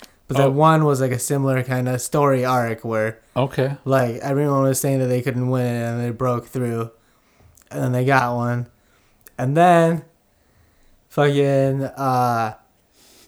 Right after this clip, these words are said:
Speaker 1: team, the team got some shitty players.
Speaker 2: <laughs> All right, tell me more.
Speaker 1: Like, uh,
Speaker 2: Tell me
Speaker 1: like
Speaker 2: more.
Speaker 1: Will Perdue.
Speaker 2: Okay.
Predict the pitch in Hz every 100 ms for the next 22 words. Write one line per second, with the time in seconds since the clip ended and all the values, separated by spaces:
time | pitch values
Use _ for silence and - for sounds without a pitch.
0 | _ _ _ _ _ _ - 147 - 180
1 | 185 190 190 156 143 190 196 190 180 185
2 | 180 185 185 202 180 147 147 160 - -
3 | - 139 139 139 - 131 147 156 135 135
4 | 147 165 156 156 147 143 139 123 139 143
5 | 151 160 165 180 175 160 156 165 - -
6 | - - _ - - - - - - -